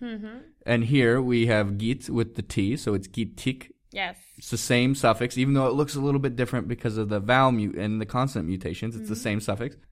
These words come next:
Speaker 1: Now
Speaker 2: And
Speaker 1: the
Speaker 2: then what do
Speaker 1: crazy
Speaker 2: they do?
Speaker 1: sentence, yeah. Bütün hayvanları serbest bıraktık.
Speaker 2: And what does that mean?
Speaker 1: We let all the animals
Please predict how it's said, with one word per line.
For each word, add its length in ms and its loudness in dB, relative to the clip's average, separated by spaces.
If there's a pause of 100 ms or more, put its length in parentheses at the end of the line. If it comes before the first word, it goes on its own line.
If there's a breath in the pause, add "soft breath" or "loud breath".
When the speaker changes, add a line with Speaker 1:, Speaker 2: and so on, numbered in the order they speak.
(120)
Speaker 1:
Now 220 -4
Speaker 2:
And 180 4
Speaker 1:
the 80 6
Speaker 2:
then 80 8
what 80 6
do 60 6
Speaker 1:
crazy 160 4
Speaker 2:
they 140 6
do? 60 4
Speaker 1:
sentence, 400 2
yeah. 320 -4 (540 soft breath)
Bütün 480 -2
hayvanları 840 0
serbest 720 -2
bıraktık. 600 -14 (380)
Speaker 2:
And 100 -4
what 80 0
does 100 0
that 200 0
mean? 340 -4 (280)
Speaker 1:
We 180 -6
let 280 -2
all 260 0
the 140 -6
animals 720 -8